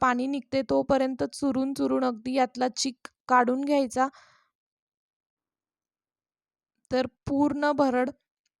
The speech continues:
अशाच पद्धतीने दोन तीन वेळा चुरून यातला चीक काढून घेतलेला आहे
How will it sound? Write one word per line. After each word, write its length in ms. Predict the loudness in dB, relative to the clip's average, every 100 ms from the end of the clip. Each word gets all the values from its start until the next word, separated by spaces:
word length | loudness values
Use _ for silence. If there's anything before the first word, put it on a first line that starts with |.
| -8
अशाच 340 | -6 -2 -4 -2
पद्धतीने 640 | -2 0 0 0 0 0
दोन 260 | 2 0 0
तीन 200 | -2 0
वेळा 220 | 0 0
चुरून 420 | 0 -2 0 0
यातला 340 | -2 -4 -4 -4 -4
चीक 300 | -4 -2 -4 -14 _ _ _ _ _ _ _ _ _ _ _ _ _ _ _ _ _ _ _ 2
काढून 480 | 4 4 2 -2
घेतलेला 600 | -2 -2 -2 -2 0 4 6 6
आहे 260 | 4 0